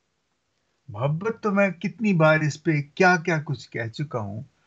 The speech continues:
इसमें कुर्बानी है, इसमें आप, अ, इंतज़ार करते हो, सब्र है इसमें। वो एक दफ़ा किसी ने देखा कि वो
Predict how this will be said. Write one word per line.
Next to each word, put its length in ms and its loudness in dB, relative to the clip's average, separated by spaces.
इसमें 480 -2
कुर्बानी 600 6
है, 440 -8
इसमें 540 -2
आप, 440 2
अ, 60 0
इंतज़ार 680 6
करते 460 -8
हो, 260 -14
सब्र 480 0
है 360 -8
इसमें। 580 -20
वो 380 -2
एक 220 0
दफ़ा 300 2
किसी 280 -2
ने 460 2
देखा 420 0
कि 180 -4
वो 320 -4